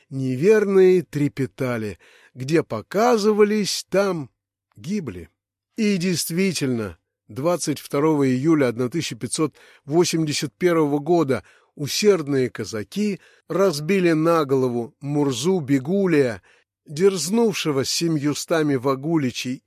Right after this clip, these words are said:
и остяков грабить селения на Сылве и Чусовой,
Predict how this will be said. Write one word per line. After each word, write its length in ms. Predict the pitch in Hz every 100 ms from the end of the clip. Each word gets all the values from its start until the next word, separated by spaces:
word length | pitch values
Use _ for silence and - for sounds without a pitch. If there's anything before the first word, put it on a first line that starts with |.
| -
и 120 | 170
остяков 720 | 151 - - 214 170 151 - _ - _
грабить 500 | 131 165 185 165 160
селения 600 | - - 170 190 165 143
на 160 | 139 143
Сылве 600 | - 147 135 139 185 151 _ _ _
и 240 | 170 160 -
Чусовой, 800 | - - 151 - 143 156 165 110